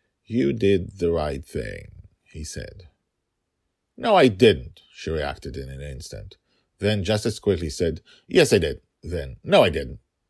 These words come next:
The goblin monster's father straightened as Dragonfather held Dragonlil's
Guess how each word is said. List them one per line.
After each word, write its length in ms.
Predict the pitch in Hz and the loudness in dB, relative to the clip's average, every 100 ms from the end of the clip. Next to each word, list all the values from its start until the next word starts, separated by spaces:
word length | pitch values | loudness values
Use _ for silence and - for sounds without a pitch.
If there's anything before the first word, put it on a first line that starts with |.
| _ - | _ -10
The 80 | 82 | -6
goblin 400 | 80 82 78 73 | -2 -2 -4 -6
monster's 440 | 73 69 69 - | -10 -10 -12 -12
father 320 | - 78 73 | -8 -8 -8
straightened 600 | 67 - 78 78 73 67 | -10 -8 -6 -6 -6 -10
as 200 | 71 - | -12 -14
Dragonfather 680 | - 82 78 71 69 67 62 | -10 -8 -6 -10 -12 -12 -10
held 340 | 85 76 62 53 | -10 -8 -8 -8
Dragonlil's 760 | 71 73 71 65 69 85 - | -8 -8 -10 -12 -14 -18 -20